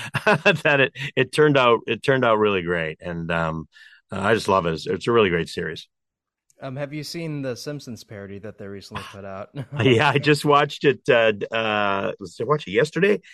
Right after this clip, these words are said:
Speaker 1: Yeah, yes, the first. Uh, no, yesterday the first. Oh, I couldn't watch it on Halloween night 'cause I was, I was busy, but I, I recorded it and watched it the next day, which is great.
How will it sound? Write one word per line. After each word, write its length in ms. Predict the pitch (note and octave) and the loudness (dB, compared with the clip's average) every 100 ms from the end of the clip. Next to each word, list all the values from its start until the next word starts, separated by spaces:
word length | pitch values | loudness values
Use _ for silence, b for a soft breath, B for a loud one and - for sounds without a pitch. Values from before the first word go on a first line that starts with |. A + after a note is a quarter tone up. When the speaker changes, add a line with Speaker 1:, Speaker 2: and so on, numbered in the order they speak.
| B | B
Speaker 1:
Yeah, 120 | G#3+ | 2
yes, 220 | D#3+ D3 D3+ | 6 4 4
the 80 | D3+ | -2
first. 400 | G3 D3 - - | 2 2 0 -10
Uh, 80 | B2+ - | -12 -2
no, 240 | C#3+ G2+ E3 | 0 0 -2
yesterday 380 | D#3 - F3+ | -4 -2 -4
the 80 | E3+ | -2
first. 240 | - F3 C3 | -2 -4 -4
Oh, 120 | - | -2
I 100 | C3 | -2
couldn't 260 | C3 - D#3+ | 0 0 2
watch 180 | D#3 D3+ | 2 2
it 80 | C3 | -2
on 40 | |
Halloween 360 | B2+ B2 A#2+ G#2+ | -2 -2 -2 -2
night 200 | A2+ - | -4 -4
'cause 140 | G2+ | -10
I 80 | F#2+ | -8
was, 160 | F2+ B B B - | -10 B B B 0
I 80 | |
was 160 | G#2+ F2+ | 2 4
busy, 280 | G2 A2+ A2 | 4 6 4
but 120 | G2 | 4
I, 40 | |
I 180 | G2 G2 | 4 2
recorded 480 | G#2 G2+ - A#2+ G#2+ | -2 -2 2 4 4
it 80 | F#2+ | 0
and 80 | G2 | 0
watched 240 | G2+ - | -2 -4
it 60 | F2+ | -6
the 60 | |
next 300 | G2 F2+ - | -6 -6 -4
day, 220 | F#2+ F2 | -2 0
which 180 | F2 C#3 | 0 -2
is 140 | C#3+ A2+ | -6 -4
great. 340 | F3 C3 | 0 0